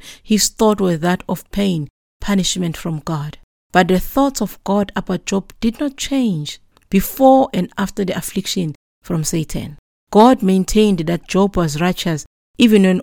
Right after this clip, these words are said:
all his wealth was taken away from him. So the affliction of Job proved what the mind of God was, and the mind of God had already been set, and his mouth had already proclaimed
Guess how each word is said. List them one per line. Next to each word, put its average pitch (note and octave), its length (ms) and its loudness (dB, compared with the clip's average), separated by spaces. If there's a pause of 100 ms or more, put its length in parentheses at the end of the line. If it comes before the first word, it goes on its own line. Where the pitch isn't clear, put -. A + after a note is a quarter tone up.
all A3+ 220 4
his F3+ 280 -2
wealth F3 320 0
was E3 140 -6
taken E3+ 400 -4
away F#3 240 0
from D3 340 -6
him. D3 260 -10 (460)
So G#3 140 4
the G3 160 4
affliction A3+ 640 2
of F3+ 220 -2
Job G3+ 320 2
proved A3 480 0 (100)
what F#3 280 0
the E3+ 80 0
mind F3+ 240 0
of - 120 -8
God E3+ 240 -2
was, E3+ 460 -2 (320)
and E3+ 180 2
the E3+ 80 2
mind F#3+ 280 4
of - 160 -8
God F#3 240 2
had F3 160 -2
already F3 320 -2
been D#3 180 -4
set, - 420 -4 (320)
and E3+ 200 2
his D3+ 180 -2
mouth F#3 320 2
had E3+ 180 -2
already F3+ 360 -2
proclaimed F3 680 -2